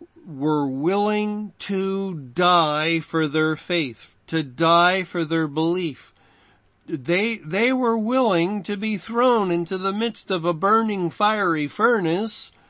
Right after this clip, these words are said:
in order not to bow down and worship other, anyone other than their, their God, the God of the Bible.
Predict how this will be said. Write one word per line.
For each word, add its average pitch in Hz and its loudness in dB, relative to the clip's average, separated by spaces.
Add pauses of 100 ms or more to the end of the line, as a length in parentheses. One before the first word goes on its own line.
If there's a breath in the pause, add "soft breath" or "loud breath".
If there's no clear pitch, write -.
(360 soft breath)
in 160 2
order 233 2 (100)
not 208 2
to 165 -2
bow 180 4
down 196 -2
and 147 -2
worship 190 -4
other, 190 0 (120)
anyone 185 -2
other 202 0
than 170 0
their, 160 0 (460 soft breath)
their 147 -2
God, 147 0 (180)
the 143 -4
God 151 2
of 143 -2
the 151 0
Bible. 147 0